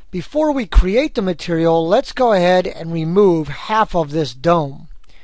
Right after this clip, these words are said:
We don't need the entire dome. We're not gonna see anything in the bottom. So I'm just gonna edit mesh, highlight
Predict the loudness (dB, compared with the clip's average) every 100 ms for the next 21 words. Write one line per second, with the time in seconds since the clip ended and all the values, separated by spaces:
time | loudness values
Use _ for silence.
0 | -20 -20 -20 -18 -8 -2 0 0 -2 -2
1 | -4 -4 0 2 2 0 0 0 -2 -4
2 | -4 -4 -6 -6 -6 -4 -4 -6 -6 -6
3 | -6 -4 -2 -2 -6 -10 -14 -16 -18 -18
4 | -18 -16 -10 -8 -4 -4 -2 -2 -2 -4
5 | -4 -6 -6 -10 -14 -18 -20 -18 -20 -20
6 | -20 -18 -2 2 4 4 2 0